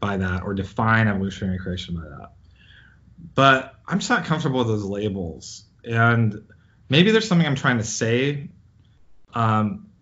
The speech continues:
about my own identity and also what's possible in the future for other people too.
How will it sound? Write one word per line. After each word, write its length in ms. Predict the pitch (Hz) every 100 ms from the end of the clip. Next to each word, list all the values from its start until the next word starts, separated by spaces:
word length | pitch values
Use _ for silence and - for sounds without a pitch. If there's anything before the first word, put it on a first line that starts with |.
| -
about 240 | 113 117 110
my 160 | 110
own 140 | 113 123
identity 640 | 127 135 139 143 151 139
and 120 | 117
also 260 | 117 - 117
what's 140 | 107
possible 400 | - 120 117 113
in 60 | 104
the 60 |
future 520 | 95 113 110 87 76 - _ _ _
for 260 | - 110 107
other 140 | 113
people 320 | 120 110 87 82
too. 320 | - 98